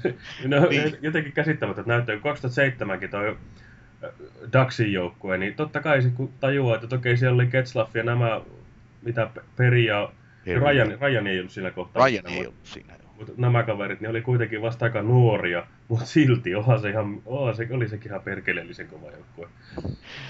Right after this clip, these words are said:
Speaker 2: Oli kyllä, että siellä on niitä nuoriso-, nuorisotähtiä myöskin, jotka on siellä ollut nousemassa juuri tai ovat juuri siinä, juuri nousemassa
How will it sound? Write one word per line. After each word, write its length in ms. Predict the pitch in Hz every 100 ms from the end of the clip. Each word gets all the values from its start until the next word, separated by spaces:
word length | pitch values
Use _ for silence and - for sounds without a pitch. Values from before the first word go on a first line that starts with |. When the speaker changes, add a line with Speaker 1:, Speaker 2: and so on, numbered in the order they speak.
| 123 104 -
Speaker 2:
Oli 380 | 92 101 98 82
kyllä, 280 | 87 82 69
että 180 | 82 -
siellä 220 | 113 87
on 80 | 90
niitä 160 | 95
nuoriso-, 520 | 104 113 107 92 98 92 -
nuorisotähtiä 880 | - 113 110 98 95 101 85 - 85
myöskin, 380 | 76 80 78 -
jotka 260 | 78 - 80
on 60 |
siellä 260 | 76 80 71 - - - - -
ollut 260 | 95 95
nousemassa 680 | 110 110 101 98 95 - 92
juuri 300 | 85 82 80
tai 260 | 71 78 60
ovat 240 | 80 80
juuri 260 | 101 90 90
siinä, 200 | 85 80 78 - _ - - - -
juuri 220 | 107 113 107
nousemassa 560 | 110 104 104 92 92